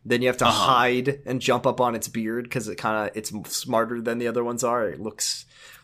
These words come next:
Speaker 1: looks into the thing and you gotta jump on. I like that gimmick. Um, favorite design, still, I think it's, it's the knight, the one with the big sword. I love that one. I love its, its armor. I like how tall it is.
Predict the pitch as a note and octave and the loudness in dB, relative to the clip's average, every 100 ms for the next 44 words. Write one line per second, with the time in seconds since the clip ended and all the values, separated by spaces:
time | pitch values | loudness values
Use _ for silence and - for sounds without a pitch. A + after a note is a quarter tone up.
0 | - E3 - E3 D#3 C#3 C3 C3 D3 D3 | -2 0 2 2 2 2 -2 2 4 4
1 | C#3 C3 B2+ A#2 G#2+ A#2+ B2 B2 G#2+ A2+ | 2 -2 -2 -2 -2 -2 -2 0 0 0
2 | A2+ G#2 F2 A2 A2 G#2+ - - - _ | -2 -2 -2 -4 -4 -6 -10 -20 -20 _
3 | - A2 G#2+ G2+ - - G#3 C#4 A3+ D3 | -4 -2 -2 -6 -4 0 0 0 -2 0
4 | B2 A#2 A#2 A2+ G#2+ - _ _ _ - | 2 2 2 -2 -6 -10 _ _ _ -4
5 | - - F#3 F3+ D#3 D#3 C#3 B2+ - - | 2 6 6 6 2 2 2 0 0 -2
6 | B2 - A#2 G#2+ F#2+ F#2 - G#2 G#2 G#2 | -2 -2 -2 0 0 -2 -6 -4 -4 -4
7 | G2 F#2+ - E2+ D#2+ E2+ G#2 G2+ G#2+ G2+ | -6 -4 -4 -4 -6 -6 -6 -2 -2 -2
8 | F#2 F#2+ F2+ F2+ G2 F#2+ - - - - | -4 -6 -8 -8 -8 -6 -8 -8 -10 -2
9 | C3+ C#3+ C#3+ C#3 C3+ - G#2+ G#2 G2+ F#2 | 2 4 4 2 0 -4 -2 -2 -4 -4
10 | - D3 D3 C#3 C3 B2+ - | 0 2 4 4 4 2 -2